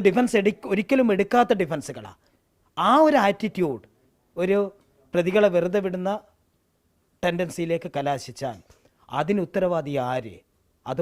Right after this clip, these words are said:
മാത്രമാണ് അന്വേഷിക്കേണ്ടത്. അതിന് പ്രോസിക്യൂട്ടർ, പ്രോസിക്യൂട്ടർക്ക് എന്ത് ചെയ്യാൻ പറ്റും? തെളിവുകൾ നിരത്താനും, നിങ്ങൾ, ഇതാ, എൻ്റെ മുമ്പിൽ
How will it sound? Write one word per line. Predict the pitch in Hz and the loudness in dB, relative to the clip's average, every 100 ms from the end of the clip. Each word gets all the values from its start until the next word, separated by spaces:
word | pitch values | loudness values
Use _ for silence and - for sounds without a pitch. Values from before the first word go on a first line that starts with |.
| 160 | -6
മാത്രമാണ് | 151 - 202 190 143 | -8 -10 -12 -10 -10
അന്വേഷിക്കേണ്ടത്. | 123 - - 90 _ _ _ _ _ _ _ _ _ _ | -10 -14 -20 -20 _ _ _ _ _ _ _ _ _ _
അതിന് | 156 214 254 | 0 2 2
പ്രോസിക്യൂട്ടർ, | 208 202 233 247 233 175 | 0 -2 -2 -2 -2 -2
പ്രോസിക്യൂട്ടർക്ക് | 175 190 254 254 247 202 | -4 -4 -6 -6 -6 -6
എന്ത് | 202 240 | -4 -4
ചെയ്യാൻ | 233 214 180 | -2 -2 -2
പറ്റും? | 151 135 117 _ _ _ _ _ _ _ | -6 -10 -12 _ _ _ _ _ _ _
തെളിവുകൾ | 180 202 233 220 | 2 4 4 2
നിരത്താനും, | 196 190 202 190 214 _ _ - | 0 0 -2 -2 -6 _ _ -2
നിങ്ങൾ, | 180 202 | 2 2
ഇതാ, | 180 202 165 | 4 4 4
എൻ്റെ | 196 254 | 2 4
മുമ്പിൽ | 247 247 | 4 2